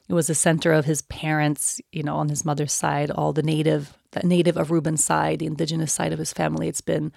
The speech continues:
the center of their diet for generations.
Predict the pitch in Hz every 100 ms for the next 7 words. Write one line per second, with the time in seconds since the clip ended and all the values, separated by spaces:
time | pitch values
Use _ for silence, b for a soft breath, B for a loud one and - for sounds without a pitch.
0 | b b b b - 165 180 170 175 156
1 | 160 147 160 175 165 - - 160 - 143
2 | 151 156 156 156 - 165 - -